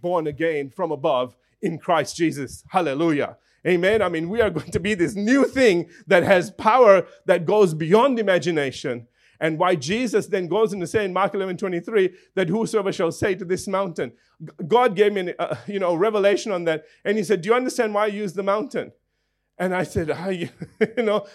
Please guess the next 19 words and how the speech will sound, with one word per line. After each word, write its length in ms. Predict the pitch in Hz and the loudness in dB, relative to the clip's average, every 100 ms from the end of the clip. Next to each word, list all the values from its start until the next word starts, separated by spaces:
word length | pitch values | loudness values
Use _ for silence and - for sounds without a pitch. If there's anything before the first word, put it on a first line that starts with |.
| - | -10
I 80 | 208 | -6
said, 180 | 185 208 | -4 -4
"Why?" 540 | 180 180 214 214 147 - - _ | -6 -8 -8 -8 -10 -14 -20 _
He 140 | 233 254 | 0 2
said, 240 | 254 226 | 0 0
"Because 360 | 254 247 247 254 | -4 -2 -4 -2
it 80 | |
was 200 | 233 190 | -2 -2
the 140 | 165 202 | 0 -2
biggest 880 | 156 220 339 214 170 147 - - _ _ _ _ _ | 2 4 4 2 0 -2 -10 -16 _ _ _ _ _
thing 420 | 311 277 220 190 | 0 2 0 -2
that, 240 | 175 175 _ _ - | -2 -4 _ _ 2
that 480 | 190 202 196 - 175 | 4 4 0 -12 -6
these 320 | 269 285 160 | -2 -2 -2
disciples 760 | 202 - 262 285 - 214 208 | -6 0 2 4 4 4 2
could, 400 | - 214 165 160 | 0 -4 -4 -4
<laughs> 20 | - | -2
you 60 | |
know, 220 | 254 214 | 2 0